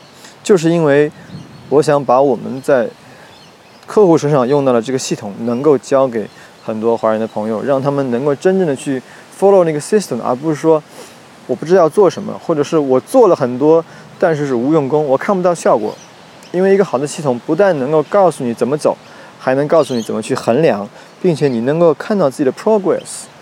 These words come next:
所以今天是我跟大家的分享，希望大家，对大家有帮助。嗯，也欢迎你们能够在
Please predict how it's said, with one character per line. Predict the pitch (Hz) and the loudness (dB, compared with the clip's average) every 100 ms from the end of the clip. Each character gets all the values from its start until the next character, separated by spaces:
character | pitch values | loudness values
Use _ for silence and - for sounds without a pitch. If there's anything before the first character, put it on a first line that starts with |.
| - - - - - | -20 -20 -20 -20 -8
所 | - | -2
以 | 147 | 0
今 | 190 | 2
天 | 196 | 2
是 | 175 180 139 | 4 2 2
我 | 135 127 | 2 0
跟 | 139 | 2
大 | 143 | 2
家 | 139 | 2
的 | 139 | 0
分 | - 170 | 0 0
享， | 151 104 95 - - - - | 0 -2 -6 -20 -20 -20 -10
希 | - | -2
望 | 190 | 2
大 | 175 | 4
家， | 180 | 2
对 | 170 175 | 2 2
大 | 160 | 2
家 | 160 | 2
有 | 151 107 | 2 2
帮 | 143 147 156 | 0 0 0
助。 | 151 101 - - - - - - - - - - - - - | 0 -2 -10 -20 -20 -20 -20 -20 -20 -20 -20 -20 -20 -20 -4
嗯， | 143 135 135 135 139 | 0 2 2 0 -4
也 | 139 | -2
欢 | - 160 | 0 2
迎 | 160 | 2
你 | |
们 | 123 131 | 0 0
能 | 123 | 2
够 | 143 | 2
在 | 135 147 123 | 2 2 0